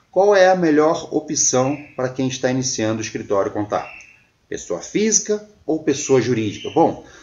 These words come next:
se você está numa situação onde você, é, tem desejo no seu coração de começar o seu escritório de contabilidade, antes de começar,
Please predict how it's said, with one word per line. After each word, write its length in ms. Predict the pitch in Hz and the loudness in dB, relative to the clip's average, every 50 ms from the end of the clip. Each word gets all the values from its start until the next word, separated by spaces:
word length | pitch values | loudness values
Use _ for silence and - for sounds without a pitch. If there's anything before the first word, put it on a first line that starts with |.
| _ _ | _ _
se 180 | - - - 143 | -8 -6 -4 -4
você 720 | 139 147 156 147 - - - 202 214 233 240 247 - - - _ | -2 -2 -2 0 0 0 2 2 2 0 0 -4 -6 -10 -14 _
está 320 | 175 165 - - 156 139 | -12 -12 -2 2 2 2
numa 180 | 135 135 139 135 | 4 4 0 0
situação 520 | 135 - - 139 135 - - 110 101 101 | 0 0 0 -2 0 0 -4 -4 -2 0
onde 180 | 110 110 110 117 | -2 0 -2 -2
você, 640 | 110 123 127 123 - - - 110 95 87 80 - - _ _ _ _ _ _ _ _ _ | -2 -2 -2 -2 -2 -2 0 0 0 0 -2 -8 -16 _ _ _ _ _ _ _ _ _
é, 1080 | - 104 101 101 101 101 101 98 98 98 98 95 92 92 92 92 90 87 87 87 85 - - _ _ _ _ _ _ _ _ _ _ _ _ | -2 0 2 4 4 4 4 2 2 2 2 0 0 -2 -2 -2 -4 -4 -6 -8 -10 -12 -18 _ _ _ _ _ _ _ _ _ _ _ _
tem 220 | _ - 165 202 214 | _ 2 2 2 2
desejo 520 | 180 196 180 139 131 120 113 98 92 104 | 2 2 2 2 2 0 0 0 -2 -4
no 60 | 110 | -6
seu 180 | 104 - - 156 | -6 -4 -6 -4
coração 440 | - 180 160 170 - - - 101 92 | -2 -2 -2 0 0 0 0 0 -2
de 80 | 95 | -4
começar 680 | 107 113 139 143 139 117 - - 143 143 147 - - - | -4 -2 -2 -2 0 0 0 0 0 0 -2 -4 -8 -10
o 60 | 131 | -6
seu 160 | - - 117 | -2 -2 -4
escritório 420 | 110 - - 101 95 104 98 95 | -2 -4 -8 -4 -2 -2 -2 -2
de 80 | 92 - | -4 -8
contabilidade, 800 | - 92 87 - 90 82 82 85 82 92 104 120 117 - - - - - _ _ _ _ _ _ _ _ _ _ _ _ _ _ _ _ _ _ _ _ | -8 -10 -10 -8 -10 -10 -10 -8 -2 2 2 2 2 2 -2 -8 -16 -20 _ _ _ _ _ _ _ _ _ _ _ _ _ _ _ _ _ _ _ _
antes 340 | 143 196 277 277 - - 175 | 4 4 4 4 4 2 -2
de 80 | 175 | -4
começar, 840 | 170 - 156 147 135 123 110 - - - 123 110 101 92 - - | -4 -2 -2 0 0 0 0 -2 0 2 2 2 2 0 -4 -12